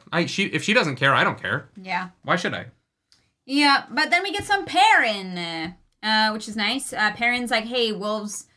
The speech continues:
Speaker 2: Snowy Dawn, you, uh, you ready for takeoff?" And they're like, "Two days.
Speaker 1: Mm-hmm.
Speaker 2: Let us fucking sleep. Jesus Christ, leave us alone. <laughs> Like, stop being so impatient." And he's like, "Okay, fine. No, you're right, you're right."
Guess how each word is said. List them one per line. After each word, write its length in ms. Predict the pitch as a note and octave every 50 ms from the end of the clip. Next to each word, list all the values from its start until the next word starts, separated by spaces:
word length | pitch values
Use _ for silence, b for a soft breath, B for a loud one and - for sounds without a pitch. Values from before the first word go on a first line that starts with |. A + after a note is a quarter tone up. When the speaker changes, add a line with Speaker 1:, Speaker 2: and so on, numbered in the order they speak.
| _ _
Speaker 2:
Snowy 260 | _ _ A#3 G#3+ G#3+
Dawn, 420 | G3+ G#3+ G#3 G#3 G#3 G#3+ G#3+ G#3 -
you, 200 | G#3 G#3+ G#3 G#3
uh, 300 | G#3 G3+ G3+ G3 F#3+ F#3+ B B B B B
you 80 | _ F#3
ready 220 | G#3 A#3+ B3 B3
for 440 | A#3 A#3+ A#3 A#3+ A3+ G#3 G3+ G3 G3+ G3 F#3 F3+ _ - _ _ _ - _
takeoff?" 600 | - B3 A#3+ A#3 C4 C4+ C4+ C#4 C#4 C#4 - _ _ _ _ _ _
And 80 | - G3+
they're 80 | G#3 G3+
like, 260 | G3 G3 _ _ - _
"Two 160 | - A#3+ B3
days. 520 | A3 A3 G3 F3 E3 E3 - - - - _ _
Speaker 1:
Mm-hmm. 160 | - C3+ C3 A#2+
Speaker 2:
Let 120 | G#2+ G#2+
us 120 | A3 G#3+ -
fucking 280 | - A3+ A3 - G#3
sleep. 260 | F#3 - G3+ F#3 D#3+ D3
Jesus 300 | - G3 G3 F3+ G3 F3+
Christ, 380 | - - F#3 D#3+ D#3 E3 - F#3+
leave 120 | F#3 F3+
us 100 | F#3+ F#3
alone. 260 | G3 F3+ E3 D#3 - - - -
<laughs> 120 | - -
Like, 160 | C#4+ C#4+ D4 -
stop 360 | - - - - D#4 C#4+ A#3
being 200 | C4+ D#4+ F4 D#4+
so 180 | - C#4 C4 C#4+
impatient." 640 | D#4+ - - G3+ B3 - - G#3 G#3+ - - - - _ _ B B B A#2+ B
And 80 | - A#3+
he's 100 | B3 A3
like, 180 | C4 A#3+ - -
"Okay, 140 | F3+ - F3
fine. 280 | F3 - D3+ C#3+ - -
No, 220 | - F3+ F#3+ F#3+ F3+
you're 140 | - F#3 F3+
right, 160 | E3+ D#3+ -
you're 120 | - E3+ E3+
right." 180 | D#3+ D3+ -